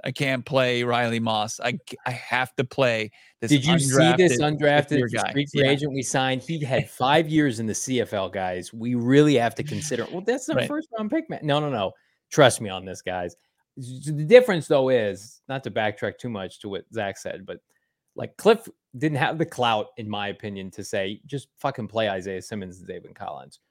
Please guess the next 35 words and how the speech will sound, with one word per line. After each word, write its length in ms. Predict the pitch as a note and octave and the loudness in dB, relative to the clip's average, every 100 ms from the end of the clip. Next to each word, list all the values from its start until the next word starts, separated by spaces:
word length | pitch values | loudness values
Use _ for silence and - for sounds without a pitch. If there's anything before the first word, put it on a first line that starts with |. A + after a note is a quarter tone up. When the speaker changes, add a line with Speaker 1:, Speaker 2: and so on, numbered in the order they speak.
| _ | _
Speaker 1:
Right. 140 | - A#2+ | 0 2
Speaker 2:
Where 140 | A2+ | 2
Sean 340 | - F#3 F#3+ E3 | -2 2 2 2
Payton 380 | D#3 D3 A2+ | 2 0 -2
will 80 | G#2+ | -8
get 180 | G2 C3+ | -2 0
up 240 | A#2 - - | 2 -2 -10
in 140 | B2+ A2 | -8 -4
Vance 240 | A2 - | -6 -4
Joseph's 400 | A2+ F#2+ - - | -6 -6 -10 -8
face 320 | G#2+ G2 - | -6 -6 -8
and 80 | G2 | -12
be 80 | F#2 | -8
like, 340 | F#2 E2+ - - | -6 -8 -12 -6
"You 60 | |
wanna 120 | D3+ D3 | -2 0
stay 160 | F3 | 2
employed 380 | D#3 C3 D#3 D#3 | 2 4 4 4
here? 260 | D#3+ D#3+ - _ _ _ | 2 0 -2 _ _ _
You 140 | B2+ | -4
play 160 | B2 C#3+ | 4 4
Speaker 1:
Right. 40 | |
Speaker 2:
the 40 | B2 | 4
young 240 | G#2+ G2+ | -2 -6
players, 380 | - F#2 - - | -10 -10 -12 -2
play 160 | C#3+ D3+ | 2 4
the 80 | B2+ | 4
best 200 | A2+ A2 | 2 0
Speaker 1:
Yeah. 60 | |
Speaker 2:
players." 400 | G#2+ G2 - - _ _ _ | -4 -6 -8 -20 _ _ _
Like, 220 | C3+ C3 | 0 2
the, 200 | D3 C3+ - _ | 0 -2 -4 _
Vance 340 | B2 D#3 G3 D#3+ | 2 4 2 0
was, 160 | D#3 | 0
like, 220 | D#3+ C#3+ | 2 0